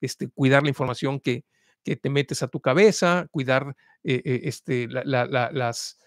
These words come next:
las personas que, que ingresas a tu vida, etcétera, etcétera. Entonces,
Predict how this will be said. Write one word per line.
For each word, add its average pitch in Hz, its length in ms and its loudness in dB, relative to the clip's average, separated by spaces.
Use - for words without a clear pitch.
las 135 180 -4
personas 147 460 0
que, 120 340 -4
que 120 300 -4
ingresas 135 560 0
a 123 80 -4
tu 127 160 -6
vida, 165 640 -2
etcétera, - 500 -4
etcétera. 196 500 0
Entonces, 143 540 -4